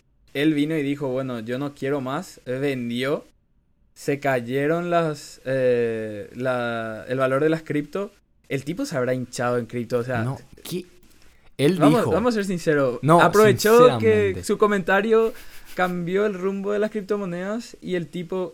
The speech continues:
Speaker 1: empezó a comprar, te apuesto, te apuesto
Speaker 2: Él
Speaker 1: lo que
Speaker 2: dijo,
Speaker 1: quieras.
Speaker 2: él
Speaker 1: Y
Speaker 2: dijo,
Speaker 1: ahora
Speaker 2: hace, hace poco en una
Speaker 1: subió todo.
Speaker 2: entrevista dijo que él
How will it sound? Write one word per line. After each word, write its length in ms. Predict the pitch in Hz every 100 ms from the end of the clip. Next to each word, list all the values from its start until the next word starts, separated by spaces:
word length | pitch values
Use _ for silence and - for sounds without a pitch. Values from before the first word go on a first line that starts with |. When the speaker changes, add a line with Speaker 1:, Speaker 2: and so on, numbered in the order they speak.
| -
Speaker 1:
empezó 380 | 160 160 156 160
a 80 | 160
comprar, 440 | 147 131 131 127
te 80 | 131
apuesto, 500 | 123 147 143 123 110
te 80 | 127
apuesto 300 | 123 143 165
Speaker 2:
Él 20 |
Speaker 1:
lo 40 | 117
que 60 |
Speaker 2:
dijo, 220 | 147 147 117
Speaker 1:
quieras. 320 | 131 120 110
Speaker 2:
él 120 | 139
Speaker 1:
Y 40 |
Speaker 2:
dijo, 200 | 123 147 131
Speaker 1:
ahora 260 | 127 156 175
Speaker 2:
hace, 220 | 117 -
hace 180 | 117 117
poco 220 | - 123
en 60 | 165
una 140 | 147
Speaker 1:
subió 80 | 156
todo. 80 | 160
Speaker 2:
entrevista 320 | 117 117 156
dijo 280 | 110 113 147
que 200 | - 95
él 200 | 113